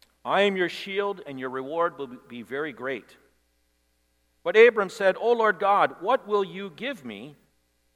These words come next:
For I continue childless, and the heir of my house is Eliezer of Damascus." And Abram said, "Behold, you have given me no offspring,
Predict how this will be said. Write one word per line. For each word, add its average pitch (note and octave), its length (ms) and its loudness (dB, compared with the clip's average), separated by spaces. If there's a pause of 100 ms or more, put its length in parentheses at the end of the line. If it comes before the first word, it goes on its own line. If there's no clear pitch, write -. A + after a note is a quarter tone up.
(260)
For F3 160 -4
I G3 100 6
continue F#3 500 -6
childless, C#3+ 880 -2 (760)
and E3+ 160 -8
the F#3+ 100 -4
heir A3 200 6
of F#3+ 120 0
my F#3 160 2
house G3 360 0
is D3+ 220 -12 (180)
Eliezer F3+ 680 -2
of D#3+ 140 -2
Damascus." - 880 0 (1600)
And E3+ 120 -12
Abram F#3+ 300 2
said, E3+ 320 2
"Behold, F3 600 -2
you F#3 180 -10
have F3+ 180 -8
given G3+ 280 -4
me C3 160 -8
no D3+ 180 -2
offspring, G#2+ 680 -6